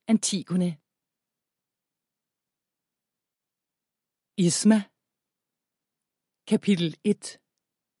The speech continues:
Isma kunne ikke nå sit fly. Billetten kunne ikke refunderes, fordi luftfartsselskabet ikke påtog sig noget ansvar for passagerer, der ankom til lufthavnen tre timer før afgang,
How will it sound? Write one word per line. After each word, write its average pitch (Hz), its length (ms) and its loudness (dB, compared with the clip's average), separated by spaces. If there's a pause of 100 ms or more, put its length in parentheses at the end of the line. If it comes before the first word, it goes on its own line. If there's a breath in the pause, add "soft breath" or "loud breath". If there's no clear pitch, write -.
(880)
Isma 269 380 4
kunne 254 200 8
ikke 240 120 6
nå 220 200 4
sit 240 180 -6
fly. 262 200 -4 (1080)
Billetten 233 420 6
kunne 202 220 2
ikke 185 140 0
refunderes, 208 680 2
fordi 196 240 -2
luftfartsselskabet 180 1200 0
ikke 220 200 0
påtog 190 460 0
sig 190 120 -2
noget 190 340 2
ansvar 190 520 -2
for 185 120 -8
passagerer, 220 800 -4 (440 soft breath)
der 240 80 0
ankom 262 500 2
til 208 140 0
lufthavnen 196 680 0
tre - 320 -2
timer 208 360 0
før 175 300 -2
afgang, 196 540 -2